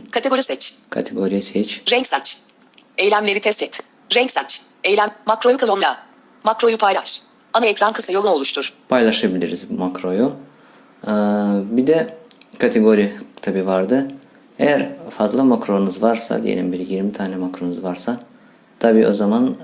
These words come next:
Speaker 2: e, kategori oluşturabilirsiniz. Ama iki üç tane, e, makro oluşturduğunuzda bence kategoriye gerek yok.
Speaker 1: Günlüğü göster.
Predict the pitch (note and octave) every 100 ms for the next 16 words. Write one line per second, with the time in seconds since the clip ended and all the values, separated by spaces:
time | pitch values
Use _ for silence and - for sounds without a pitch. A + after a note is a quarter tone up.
0 | - G2 F#2+ F#2 F2+ F2+ F2+ F2+ - -
1 | - - - G2+ - G2+ G#2 G2+ G2 -
2 | F#2 F#2+ - - C#3+ C3+ C3 - - _
3 | _ _ - - G#2+ - G#2+ G#2 A2 A2
4 | - _ _ _ - - - - - -
5 | - G2+ G#2 G2 G2 - G2+ G2 A3 -
6 | G#2+ - - _ _ _ _ _ - -
7 | F#2+ G#2 A2 - - A2 F#2 F#2+ F#2 -
8 | - - - _ _ - A#3+ A#3 G#3+ D3
9 | - C3+